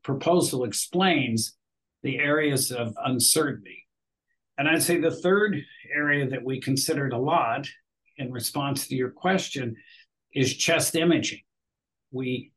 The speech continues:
considered whether unilateral infiltrates, two quadrants, would be sufficient versus our current bilateral opacities. And again, at the end of the day, as explained in the supplement and the main paper,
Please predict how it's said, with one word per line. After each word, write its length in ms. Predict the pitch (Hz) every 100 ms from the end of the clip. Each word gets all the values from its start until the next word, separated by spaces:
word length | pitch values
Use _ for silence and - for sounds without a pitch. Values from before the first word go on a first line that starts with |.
| -
considered 580 | 135 - 220 220 151
whether 220 | 139 139 143
unilateral 880 | 135 202 196 160 127 123 120 - - -
infiltrates, 880 | 139 131 123 - 113 101 120 - -
two 200 | - 160
quadrants, 600 | - 131 120 113 113 -
would 140 | 127 -
be 160 | 123
sufficient 760 | 117 120 - 180 - - 120 113 _ _ _
versus 420 | 135 143 - -
our 160 | 120 117
current 480 | - 170 156 113 104
bilateral 840 | 147 170 151 139 120 120 113 113 -
opacities. 840 | 135 - 120 113 - 110 98 113 113 - _ _ _ _ -
And 200 | 147 151
again, 340 | 139 165 175
at 100 | 165
the 140 | 156
end 140 | 156 156
of 100 | 139
the 80 | 143
day, 300 | 143 147 139
as 160 | 135
explained 560 | 123 - - 147 151 135
in 80 | 127
the 100 | 120
supplement 600 | - 147 147 139 127 120
and 200 | 143 139
the 80 | 131
main 280 | 131 127
paper, 580 | - 180 175 - 139 131